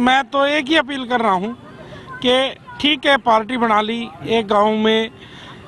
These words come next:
किसान मोर्चे वाले भी हैं, अकाली दल वाले भी हैं, कांग्रेस के भी हैं, आम आदमी के भी हैं,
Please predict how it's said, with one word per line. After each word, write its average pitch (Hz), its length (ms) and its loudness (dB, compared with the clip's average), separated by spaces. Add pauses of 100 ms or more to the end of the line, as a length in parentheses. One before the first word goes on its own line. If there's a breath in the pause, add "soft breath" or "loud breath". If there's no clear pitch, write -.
किसान 214 320 0
मोर्चे 226 340 0
वाले 202 240 4
भी 196 160 0
हैं, 196 220 0
अकाली 190 400 2
दल 185 180 0
वाले 175 240 2
भी 175 140 -2
हैं, 175 220 0
कांग्रेस 180 440 -2
के 165 140 -2
भी 160 140 -2
हैं, 165 180 0
आम 160 200 0
आदमी 160 320 0
के 165 140 -6
भी 165 120 -4
हैं, 180 160 0